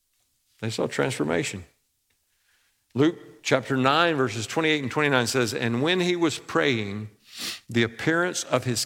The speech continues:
countenance was altered, and his clothing became dazzling white." Prayer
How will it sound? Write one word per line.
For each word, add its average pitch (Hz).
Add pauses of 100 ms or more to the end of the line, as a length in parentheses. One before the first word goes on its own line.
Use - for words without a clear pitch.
(120)
countenance 113 (240)
was 107 (120)
altered, 139 (1040)
and 101
his 104
clothing 120 (400)
became 104
dazzling 131
white." 104 (2250)
Prayer 127